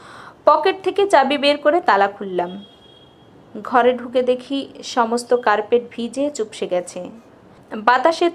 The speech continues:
তোড়ে টেবিল থেকে কাগজপত্র উড়ে পানির মধ্যে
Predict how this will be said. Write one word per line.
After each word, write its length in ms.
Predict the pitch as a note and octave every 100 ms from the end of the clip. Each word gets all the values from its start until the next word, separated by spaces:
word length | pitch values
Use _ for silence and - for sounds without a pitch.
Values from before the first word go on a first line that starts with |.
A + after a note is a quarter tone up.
| -
তোড়ে 240 | C#4 D4
টেবিল 340 | D4 B3 B3+
থেকে 320 | A#3+ C#4 C4+ C#4+
কাগজপত্র 680 | A#3 G#3+ A3 B3 A#3+ A#3+ B3+
উড়ে 340 | A#3+ A3+ C4
পানির 360 | C#4 G#3 G#3+ A3
মধ্যে 460 | G#3+ G#3 B3 A3+